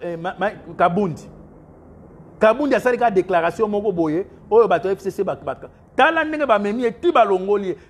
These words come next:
Mais comment mutu pre au ministre ya justice, aza na infraction, bakoki kokanga ye te. Soki omoni mwana ya seize ans, ozo respecte lisu mokolo te, donc amona bolumbu na ye. Chilombo basi bamona bolumbu na ye tout.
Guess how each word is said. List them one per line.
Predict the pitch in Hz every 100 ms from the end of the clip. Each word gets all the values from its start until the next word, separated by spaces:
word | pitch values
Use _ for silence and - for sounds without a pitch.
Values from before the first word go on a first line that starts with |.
| -
Mais | 185
comment | 196 - 247 247 254 285 311
mutu | 262 202 175 196
pre | 175 233
au | 240
ministre | 214 185 233 196 165
ya | 143
justice, | 131 147 247 254 240 - _ _ _ _ - _ - _ - - - - -
aza | 180 190 247 196
na | 180
infraction, | 175 170 165 - 254 294 - _ _ -
bakoki | 185 208 - 214 208 254
kokanga | 214 175 147 135 127
ye | 143
te. | 143 123 101 _ _ _ _ _ _ _ _ _ _ -
Soki | - 190
omoni | 185 180 190 180
mwana | 180 175
ya | 147
seize | 135 175 160
ans, | 165 147
ozo | 165
respecte | 156 139 131 127
lisu | 156 143 156
mokolo | 127 - 147 147
te, | 156 165
donc | 135 147
amona | 135 139 160
bolumbu | 139 123 127 127 120
na | 98
ye. | - _ _ _ _ _ _ _ _ _ _ -
Chilombo | - 285 277 240 214
basi | 208 202
bamona | 247 208 214 226
bolumbu | 185 170 202 202 185
na | 160
ye | 170
tout. | 175 - 208 196